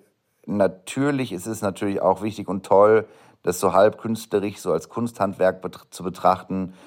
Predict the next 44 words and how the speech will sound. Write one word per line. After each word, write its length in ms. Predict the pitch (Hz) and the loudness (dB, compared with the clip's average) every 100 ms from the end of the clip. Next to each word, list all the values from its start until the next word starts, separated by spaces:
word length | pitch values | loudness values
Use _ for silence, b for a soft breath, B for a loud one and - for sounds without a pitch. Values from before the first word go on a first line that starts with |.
| B | B
und 200 | - 90 | -6 -4
Menschen 600 | 92 92 95 101 101 98 | 0 2 2 -2 -4 -4
glücklich 360 | 87 104 107 104 | -2 -6 -6 -10
zu 100 | - | 0
machen, 280 | 98 90 98 | 0 0 -4
für 160 | - 87 | -6 -8
die 260 | - 95 | -8 -6
das 360 | 90 82 - - | 2 2 0 -4
ein 160 | 85 | -4
Genuss 360 | 82 85 120 - | -2 -2 -2 -4
ist. 300 | - 180 - b b b b b | -8 -10 -14 b b b b b
Aber 320 | - 95 101 95 | -2 2 4 2
wir 120 | 98 | 0
waren 340 | 98 110 110 - - | 2 2 -2 -8 -16
weiter, 460 | 85 78 95 120 110 | -12 2 4 4 2
viel 160 | 117 | 0
weiter 240 | 107 117 110 | 2 2 2
vom 120 | 107 | -2
Genuss 340 | 98 110 127 - | -2 -2 -2 0
wieder 200 | 107 101 | 0 2
weg, 180 | 113 - | 0 0
als 340 | 98 98 - b b b | -2 -2 -10 b b b
von 200 | _ 104 | _ -2
der 200 | 101 95 92 | 4 2 2
tatsächlichen 720 | 101 110 - 101 92 101 101 | 0 0 0 -4 -4 -6 -2
Notwendigkeit, 720 | 95 87 107 117 117 - 101 | -4 0 0 0 -4 0 0
Menschen 380 | 98 101 107 101 | 0 -2 -4 -6
mit 120 | 90 | -4
Nahrung 340 | 90 92 113 117 | 0 2 2 0
zu 120 | 117 | -8
versorgen, 480 | 104 95 110 110 110 | -8 2 4 4 2
damit 220 | 95 101 | -4 -4
sie 80 | - | -6
noch 100 | 101 | -6
funktionieren 560 | 98 101 - 98 117 85 | -6 -10 -8 -6 -4 -6
können. 280 | 69 58 - b b b b b - | -8 -10 -16 b b b b b 0
Ähm, 460 | 90 92 92 101 73 | 2 4 0 -4 0
weil 240 | 95 95 | 2 2
was 180 | 92 - | 0 -2
wir 120 | 98 | 0
ja 120 | 95 | 2
nicht 180 | 98 110 | 0 -2
kennen, 280 | - 107 110 | 0 0 -2
ist, 260 | 90 - | -6 -10